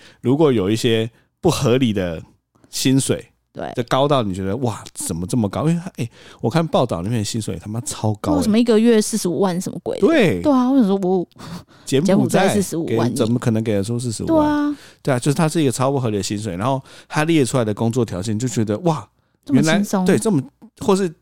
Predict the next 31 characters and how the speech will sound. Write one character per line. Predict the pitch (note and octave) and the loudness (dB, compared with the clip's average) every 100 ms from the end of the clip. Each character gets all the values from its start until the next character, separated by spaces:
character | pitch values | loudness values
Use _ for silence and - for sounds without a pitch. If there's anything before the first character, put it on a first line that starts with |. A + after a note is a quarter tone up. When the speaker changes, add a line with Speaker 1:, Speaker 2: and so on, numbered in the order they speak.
| _ | _
Speaker 1:
第-， | - D#3+ | -8 -8
条 | - B2 A2+ | -6 -2 0
件 | D3+ C3 | 0 0
这 | C3+ | 0
么 | G#2 | -2
简 | D#2 | -4
单， | - C#2+ D2+ A2+ _ _ _ _ _ | -10 -10 -12 -16 _ _ _ _ _
这 | G3+ G3+ | -2 -2
真 | - F3+ | -2 -2
的 | E3 | -2
会 | - B2+ | 0 -2
有 | F#2 | -2
鬼。 | - - - - _ | -6 -14 -18 -20 _
Speaker 2:
对 | - | -8
啊。 | C3 A#2+ F2+ G#2 | -4 -4 -6 -4
Speaker 1:
你 | A#2 | -2
今 | A#2 | 2
天 | F3 | 2
如 | F3+ | 2
果 | B2+ | 2
是 | A#2 C#3 D3+ - | 2 0 -2 -6
因 | C3+ | 0
为 | D3 C3+ | 2 4
要 | C3 | 4
去 | B2+ | 2
追 | B2+ C#3 A#2+ B2 | 0 2 2 0
网 | C3+ - - G2+ G2 | -4 -10 -2 -2 0
络 | B2 | 0
的 | A2+ | 2
恋 | A2+ A2 F#2+ | 2 2 0
人， | D#2 | -6